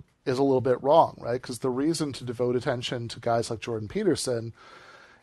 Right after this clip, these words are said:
is not because I think that what they have to say is sort of, I mean, I, I think he,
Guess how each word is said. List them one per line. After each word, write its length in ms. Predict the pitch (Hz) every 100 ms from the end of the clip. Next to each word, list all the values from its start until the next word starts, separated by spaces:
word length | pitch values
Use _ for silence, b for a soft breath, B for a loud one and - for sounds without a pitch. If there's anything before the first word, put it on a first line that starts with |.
| _
is 240 | 170 151 139
not 480 | 143 135 139 160
because 340 | - 135 135 120
I 100 | 123
think 300 | - 135 117
that 140 | 127
what 240 | 120 123 -
they 140 | 123
have 260 | 113 117 -
to 80 | 117
say 540 | - 131 120 117 113
is 300 | 110 127 113
sort 220 | - 120
of, 480 | 110 107 98 - - _ -
I 80 | 139
mean, 220 | 131 107
I, 100 | 110 -
I 80 | -
think 200 | 131 151
he, 200 | 139 123